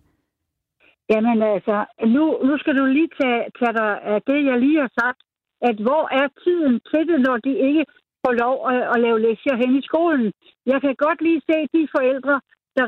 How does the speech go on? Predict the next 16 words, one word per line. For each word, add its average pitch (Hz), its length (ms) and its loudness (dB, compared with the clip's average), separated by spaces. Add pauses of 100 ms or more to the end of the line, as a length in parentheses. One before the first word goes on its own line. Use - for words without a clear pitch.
river 262 200 2 (100)
håret 285 220 2 (100)
af 233 120 -2
sig 240 180 -2
selv, 269 180 2 (120)
fordi 294 240 0 (180)
at, 233 60 -4 (180)
at - 120 -4
børnene 277 300 0 (100)
kommer 262 260 -2 (480)
og 233 120 -4
siger, 277 200 2 (140)
"Nu 349 80 2 (160)
har 285 140 0 (100)
jeg 269 180 0
stadigvæk 269 420 0